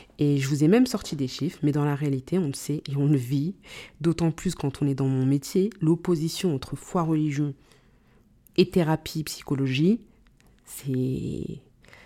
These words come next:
la kryptonite. Enfin, autre chose, c'est, on peut pas. <laughs> C'est à la limite, on ne pourrait pas croire, euh, en la psychologie, comme si, euh, la psychologie relevait de quelque chose de divin ou d'une religion. Si on avait la foi,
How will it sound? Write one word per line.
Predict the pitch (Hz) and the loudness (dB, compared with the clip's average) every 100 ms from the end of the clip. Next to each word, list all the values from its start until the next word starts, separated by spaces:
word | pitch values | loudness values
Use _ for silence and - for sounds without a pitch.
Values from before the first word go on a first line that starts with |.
| - _ - | -20 _ -20
la | - - | -12 -6
kryptonite. | - 196 202 170 - - - - _ - | 0 4 8 8 6 -8 -12 -20 _ -16
Enfin, | - - | -8 -6
autre | 147 | -6
chose, | - 170 | -6 -10
c'est, | - 135 156 - | -10 -10 -10 -6
on | 165 | 0
peut | 165 | 0
pas. | - - _ - | 0 -12 _ -2
<laughs> | - - - _ - - - - - - - | -2 -2 -8 _ -20 -14 -14 -14 -18 -20 -6
C'est | - | 2
à | 175 | 4
la | 170 | 6
limite, | 165 190 254 - - | 8 8 8 4 2
on | 160 | 2
ne | |
pourrait | 147 156 151 | 2 0 0
pas | 208 | -2
croire, | 202 - 190 190 | -4 -2 0 0
euh, | 147 135 131 - - | -2 -4 -6 -4 2
en | 214 | 4
la | 196 175 | 4 0
psychologie, | - - - 165 160 143 151 - - - - - _ - | -6 -8 0 2 2 -2 -6 -10 -20 -20 -20 -20 _ 0
comme | 196 190 | 4 4
si, | - - 196 202 - - _ _ - 135 | 0 -4 -4 -4 -12 -20 _ _ -10 -6
euh, | 135 - | -4 2
la | 190 | 2
psychologie | 175 - 180 - 180 165 156 170 | 2 -4 -8 0 4 4 4 0
relevait | 160 147 156 | 0 0 -2
de | |
quelque | - 151 - | -4 -6 -6
chose | - 170 | -2 0
de | 151 | 0
divin | 147 147 156 160 | -2 0 2 4
ou | 160 143 | 4 4
d'une | 147 | 2
religion. | 143 143 139 135 - _ _ _ - - - - - - _ _ - | 2 0 -2 -4 -8 _ _ _ -20 -20 -20 -20 -20 -20 _ _ -8
Si | - - | -2 4
on | 180 160 | 6 6
avait | 143 131 | 4 0
la | 120 | -4
foi, | - - | -6 -10